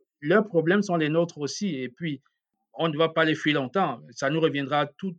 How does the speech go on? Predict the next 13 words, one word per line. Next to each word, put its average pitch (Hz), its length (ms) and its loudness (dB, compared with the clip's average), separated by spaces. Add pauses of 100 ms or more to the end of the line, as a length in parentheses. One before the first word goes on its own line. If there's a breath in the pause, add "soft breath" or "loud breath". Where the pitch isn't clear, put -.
tout 185 100 -4
droit 160 220 0
à 131 480 -2
la 139 100 -2
face, 165 300 2
et 131 80 -2
puis 147 180 -6
on, 117 220 -4 (480)
c'est - 160 -6
le 151 100 -2
temps, 202 220 2
il 160 140 -2
faut, 143 200 -14